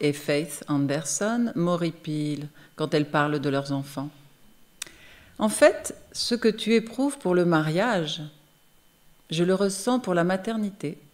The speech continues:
excepté que deux, des deux relations, la maternité me semble être la plus destructrice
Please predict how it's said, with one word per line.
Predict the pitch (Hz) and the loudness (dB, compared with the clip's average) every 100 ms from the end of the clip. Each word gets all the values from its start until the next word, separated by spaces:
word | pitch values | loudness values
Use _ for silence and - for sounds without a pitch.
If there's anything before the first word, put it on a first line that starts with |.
| _ - _ - - - | _ -20 _ -20 -20 -2
excepté | 180 - 214 208 254 | -2 0 -2 0 -2
que | 247 - 190 208 262 - - - - | -2 0 0 0 -2 -14 -20 -20 -10
deux, | 147 147 185 214 381 - | -8 0 4 6 4 -6
des | 165 180 | 4 4
deux | 165 220 | 6 6
relations, | 208 185 165 - - 151 240 | 6 4 4 0 -2 -2 0
la | 170 | 2
maternité | 147 143 151 156 151 220 233 | 2 2 0 0 0 0 2
me | 170 | 0
semble | 156 196 196 185 | -2 -2 0 2
être | 175 - 170 | 0 0 0
la | 156 | -2
plus | - - 202 180 | -4 -4 -2 -2
destructrice | 147 220 214 - 185 - - 147 - - - | -2 -4 -4 -6 -8 -8 -10 -8 -8 -12 -16